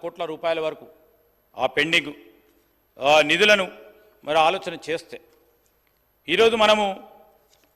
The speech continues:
మేము మహాలక్ష్మి భాగంలో ఈరోజు ఐదు వందల రూపాయలకి eligible, ఆ, బెనిఫిషరీస్‌కి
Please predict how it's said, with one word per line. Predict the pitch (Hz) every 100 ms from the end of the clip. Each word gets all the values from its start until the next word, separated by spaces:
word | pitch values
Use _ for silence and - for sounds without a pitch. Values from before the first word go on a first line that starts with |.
| _ _ 139
మేము | 170 202 196 185 - _ _ _ _ _ _ _ _ _
మహాలక్ష్మి | 135 196 214 - 180
భాగంలో | 202 202 196 196
ఈరోజు | 175 185 175 160
ఐదు | 185 185
వందల | 180 180 170
రూపాయలకి | 165 180 180 175 165 135
eligible, | 156 165 160 - _ _ _ _ _ _ _ _ _ _ _
ఆ, | 135 135 135 127
బెనిఫిషరీస్‌కి | 160 190 190 175 156 - 180